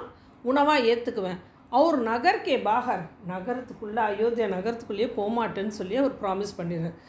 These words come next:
நகர் கே பாகர் ரக்கர், நகரத்துக்கு வெளியவே இருந்து ஆப்கி பிரதீக்ஷா கருங்கா, உங்களுக்காக நான் காத்திருப்பேன்னா. எதி சௌதோ வருஷ பூரா ஹோனே பர், எதினா if, நீங்க பதினான்கு ஆண்டுகள், பதினான்கு ஆண்டுகள் நிறைவடைஞ்சதும்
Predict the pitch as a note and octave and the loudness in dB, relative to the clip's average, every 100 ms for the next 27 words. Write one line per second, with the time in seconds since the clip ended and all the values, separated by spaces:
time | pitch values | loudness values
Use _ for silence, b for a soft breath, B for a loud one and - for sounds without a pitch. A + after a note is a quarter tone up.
0 | B B G#3 G#3+ D4+ F#4 E4 C4 F3+ F#3 | B B 0 4 4 4 4 2 4 4
1 | C4+ D4 D#4+ A#3+ G3 G3 G3+ F3 F3 B3+ | 4 4 2 2 0 -2 -6 -4 -4 0
2 | D4+ - C#4 F#3 F3+ G#3+ E4 F4 D#4 B3 | 0 -2 -4 -2 -2 2 4 4 2 0
3 | F#3+ G3 A3+ C4+ D#4+ G#4+ D#4 - B B | 0 0 4 4 6 2 0 -6 B B
4 | B A#3+ C#4 - D#4+ - A3+ A3 E4 - | B -4 -4 -2 -4 -2 -2 -2 -4 -2
5 | C#4 - A3 G3+ G3+ F3+ F3+ G#3+ C#4 C#4+ | -2 0 0 0 0 2 2 0 0 2
6 | C4 C#4 C#4+ G3+ G#3+ F4+ - D4+ C4+ A#3 | 0 0 0 -2 -2 -2 0 -2 0 -2
7 | A3 B3+ G4 G3+ - B B B A#3 B3 | 0 2 2 0 -6 B B B 0 4
8 | F#4 - A#3 C#4 F#4 E4+ E4 - D4 - | 4 4 2 4 2 2 0 2 0 0
9 | A#3+ D#4 F4+ E4 A#3 B3 C#4+ C#4+ - D#4 | -2 4 6 6 4 4 4 2 2 4
10 | F4 F#3 - B B B B B - - | 4 2 -10 B B B B B -20 -2
11 | A#3 A#3+ C#4+ C4+ E4+ B3+ C4+ - - - | 0 2 2 2 2 2 0 -2 -18 -14
12 | F3+ G3 G3+ F3+ F#3 A3 E4+ F#4 E4+ D#4 | -6 -4 -4 -4 -2 0 2 2 2 2
13 | D#4 D4 C#4 - A3 G#3+ C#4+ D#4+ D#4+ C#4 | 2 2 2 0 -4 0 2 2 2 2
14 | A#3+ C4+ D#4+ D#4 C4+ G3+ A#3 D#4 D4 B3+ | 4 4 4 4 4 2 2 2 2 2
15 | A3+ A3 C4+ F#4+ | 0 0 2 2